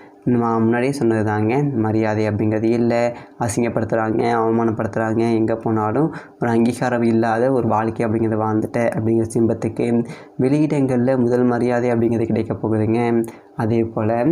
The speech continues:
கோவில் விசேஷமாக இருந்தாலும் சரி, குடும்பத்துல ஏதாவது விசேஷம் அப்படிங்கிறது இருந்தாலும் சரி, சொந்தக்காரங்க மத்தியில ஏதாவது விருந்து விசேஷமாக இருந்தாலும் சரி, உங்களை தலைமை தாங்க சொல்லுவாங்க. "நீங்க நடத்தி கொடுங்க" அப்படின்னு சொல்லிட்டு கேட்பாங்க. So, அந்த அளவுக்கு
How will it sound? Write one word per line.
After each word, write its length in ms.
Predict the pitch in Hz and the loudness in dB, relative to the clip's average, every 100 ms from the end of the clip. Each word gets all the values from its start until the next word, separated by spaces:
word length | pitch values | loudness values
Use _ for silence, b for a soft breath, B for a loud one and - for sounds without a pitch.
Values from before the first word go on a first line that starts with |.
| 170 B B B - - | 0 B B B -20 -4
கோவில் 380 | 131 131 135 120 | 0 2 2 2
விசேஷமாக 680 | 117 117 113 117 113 110 120 | 0 -2 -2 0 0 0 0
இருந்தாலும் 340 | 117 117 117 | 0 2 0
சரி, 300 | 113 120 120 120 | 0 2 2 2
குடும்பத்துல 340 | 123 127 123 | 2 2 2
ஏதாவது 200 | 117 117 | 0 2
விசேஷம் 380 | 113 120 113 113 | 0 0 0 0
அப்படிங்கிறது 300 | 107 113 117 | 2 0 2
இருந்தாலும் 360 | 113 117 117 | 2 2 0
சரி, 300 | 113 117 120 | -2 0 0
சொந்தக்காரங்க 580 | 117 117 117 117 117 117 | 0 0 0 -2 -2 0
மத்தியில 320 | 113 113 117 113 | -2 0 0 2
ஏதாவது 380 | 113 113 117 | 2 0 2
விருந்து 240 | 113 120 120 | 2 2 2
விசேஷமாக 500 | 117 113 110 113 113 | 0 0 0 0 0
இருந்தாலும் 400 | 113 110 110 110 | 0 0 0 0
சரி, 240 | 127 165 | 2 4
உங்களை 420 | 170 151 143 135 | 4 4 2 2
தலைமை 320 | 131 120 120 117 | 0 0 0 0
தாங்க 240 | 113 110 | 0 0
சொல்லுவாங்க. 480 | 107 107 110 107 120 156 B B - | 0 -2 0 0 0 0 B B -2
"நீங்க 240 | 120 131 | 0 2
நடத்தி 280 | 127 110 113 | 0 -2 -2
கொடுங்க" 260 | 113 113 117 | -2 0 0
அப்படின்னு 180 | 110 - | 0 0
சொல்லிட்டு 260 | 110 113 | -2 -2
கேட்பாங்க. 340 | 107 110 110 117 117 104 - - - - - - - - | -4 -2 0 0 0 -2 -10 -20 -20 -20 -20 -20 -18 -10
So, 340 | - 147 151 | -2 0 0
அந்த 300 | 143 113 120 | 0 0 0
அளவுக்கு 400 | 117 110 110 120 | 0 0 0 0